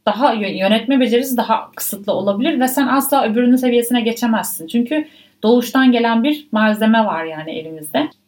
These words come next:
Burada mesela şun-, şuradan da anlayabiliriz bunu demiş. Bazı insanların başına, e, çok kötü şeyler gelir ama bunların altından kolaylıkla kalktıklarını görürsün. Ve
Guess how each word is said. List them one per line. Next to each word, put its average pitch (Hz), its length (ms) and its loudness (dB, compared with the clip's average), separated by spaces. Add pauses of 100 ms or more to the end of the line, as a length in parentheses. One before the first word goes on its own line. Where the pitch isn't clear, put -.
(140)
Burada 285 240 4
mesela 277 440 2
şun-, 247 240 2
şuradan 262 480 0
da 262 60 4
anlayabiliriz 190 720 -2
bunu 165 200 -10
demiş. 220 400 -2
Bazı 254 280 4
insanların 269 520 4
başına, 262 540 2
e, 185 220 -14
çok 330 280 0
kötü 240 220 -2
şeyler 240 420 2
gelir 277 440 -2
ama 254 260 4
bunların 269 300 4
altından 269 540 4
kolaylıkla 277 500 0
kalktıklarını 262 720 2
görürsün. 170 600 -2 (680)
Ve 359 320 0